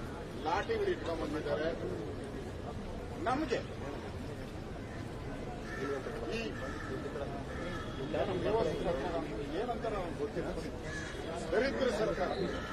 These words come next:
ಈ ಪೊಲೀಸರನ್ನ ಅವತ್ತು ಅಲ್ಲಿ ಆಯೋಜನೆ ಮಾಡಿದ್ರೆ ಸಾವನ್ನ ಉಳಿಸ್ಬೋದಾಯ್ತು, ಅಮಾಯಕ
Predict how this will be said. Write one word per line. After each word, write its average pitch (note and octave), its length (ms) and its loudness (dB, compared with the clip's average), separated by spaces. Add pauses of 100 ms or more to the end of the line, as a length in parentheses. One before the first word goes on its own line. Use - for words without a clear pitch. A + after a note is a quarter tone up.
(920)
ಈ C4 60 2
ಪೊಲೀಸರನ್ನ B3+ 680 6
ಅವತ್ತು A#3+ 320 6
ಅಲ್ಲಿ B3+ 380 8 (500)
ಆಯೋಜನೆ B3 500 8
ಮಾಡಿದ್ರೆ G#3+ 640 0 (3250)
ಸಾವನ್ನ A3+ 340 4
ಉಳಿಸ್ಬೋದಾಯ್ತು, E3+ 720 0 (880)
ಅಮಾಯಕ A3 420 4